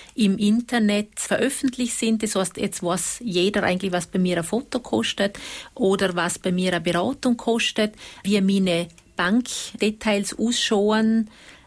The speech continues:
Und man hat uns da gebeten, um das einmal abklären und einfach aus rechtlicher Sicht einmal anschauen, ist das überhaupt zulässig oder nicht.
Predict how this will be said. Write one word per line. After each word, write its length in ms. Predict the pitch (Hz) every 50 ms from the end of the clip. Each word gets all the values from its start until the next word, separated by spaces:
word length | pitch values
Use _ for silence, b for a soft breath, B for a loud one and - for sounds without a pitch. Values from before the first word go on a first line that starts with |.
| B - -
Und 180 | 226 196 170 165
man 140 | 180 170 160
hat 180 | 170 165 -
uns 220 | 190 170 165 - -
da 200 | 160 156 160 165
gebeten, 560 | 165 - - 165 165 160 165 160 - - 180 165 -
um 120 | 170 165 160
das 200 | 156 156 165 -
einmal 180 | 165 160 156
abklären 720 | - 196 226 - - - - 220 208 202 202 208 202 202 202
und 220 | 208 196 175 170
einfach 300 | 160 160 165 165 - 175
aus 320 | 170 175 170 - - - - -
rechtlicher 580 | - 180 170 165 - - - - 185 - 190 170
Sicht 420 | 165 - 185 175 170 - - -
einmal 380 | 190 175 170 165 165 160 160 160 - - - - - -
anschauen, 600 | - 160 160 170 185 - - 180 170 170 170 170 -
ist 260 | - 180 160 - -
das 140 | 185 170 -
überhaupt 380 | 170 170 160 156 - - - -
zulässig 680 | - 185 185 180 175 170 170 - - 180 165 165 - - - -
oder 220 | - 160 160 156 143
nicht. 180 | 143 143 -